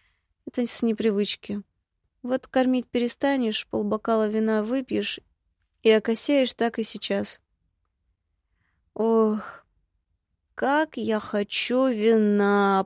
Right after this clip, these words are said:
Просто до дрожи иногда!» «Ты не вина хочешь, а расслабиться, не стоит путать». «А где Кирилл?» «В машине ждёт».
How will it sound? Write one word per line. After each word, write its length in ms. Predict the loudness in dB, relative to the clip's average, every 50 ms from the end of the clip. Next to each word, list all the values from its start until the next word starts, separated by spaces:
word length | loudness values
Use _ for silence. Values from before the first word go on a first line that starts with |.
| -2 _
Просто 460 | 0 4 4 4 4 4 2 2 4
до 180 | 6 6 6
дрожи 440 | 6 8 8 10 10 8 8 4 2
иногда!» 460 | 2 2 0 -2 -2 -2 -2 -2 -2 -6 _ _ _ _ _ _ _ _ _ _ _ _ _ _ _ _ _ _ _ _ _ _ _ _ _ _ _ _ _ _ _
«Ты 120 | -4 -2 0
не 140 | 2 2 2
вина 280 | 2 2 4 2 2
хочешь, 420 | 0 -2 -2 -2 -2 -2 -2 -2 -2
а 60 | -2
расслабиться, 720 | -2 -2 -2 0 0 0 2 0 -2 -4 -6 -6 -4 -4
не 120 | -4 -4
стоит 360 | -6 -4 -2 -2 -2 -2 -2
путать». 460 | _ -8 -6 -6 -6 -8 -8 -12 -16 -18 _ _ _ _ _ _ _ _ _ _ _ _ _ _ _ _
«А 80 | -6 -6
где 200 | 0 2 0 0
Кирилл?» 440 | 2 0 0 2 2 0 0 -4 -8 _ _ _ _ _ _ _ _ _ _ _ _ _ _ _
«В 40 | -6
машине 520 | -2 -2 -2 -2 -2 0 0 2 2 2 2
ждёт». 400 | 0 0 -2 -2 -2 -4 -8